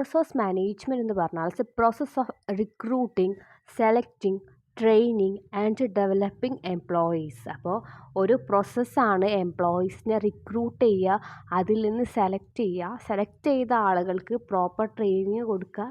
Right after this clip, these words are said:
ഡെവലപ്മെന്റ് കൊടുക്കുക. അത്തരത്തിൽ വരുന്നൊരു പ്രോസസ്സാണ് ഹ്യൂമൻ റിസോഴ്സ് മാനേജ്മെന്റ് എന്ന് പറയുന്നത്. ഓക്കെ, ഇനി നമുക്ക് വേറെ രീതിയിൽ പറയാം. It involves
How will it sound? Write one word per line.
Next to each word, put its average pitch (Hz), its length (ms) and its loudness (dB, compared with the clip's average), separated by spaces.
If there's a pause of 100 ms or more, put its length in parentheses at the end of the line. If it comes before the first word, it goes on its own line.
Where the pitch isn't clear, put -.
(140)
ഡെവലപ്മെന്റ് 175 600 -4
കൊടുക്കുക. 165 300 -8 (440)
അത്തരത്തിൽ 254 500 4
വരുന്നൊരു 233 380 4
പ്രോസസ്സാണ് 190 720 0 (100)
ഹ്യൂമൻ 240 420 0
റിസോഴ്സ് 226 420 -2 (240)
മാനേജ്മെന്റ് 190 920 0
എന്ന് 185 180 -4
പറയുന്നത്. 208 440 0 (140)
ഓക്കെ, 247 160 -4 (560)
ഇനി 285 140 2 (140)
നമുക്ക് 247 300 2
വേറെ 214 200 8
രീതിയിൽ 208 280 0
പറയാം. 190 280 4 (140)
It - 80 -8 (100)
involves 196 500 4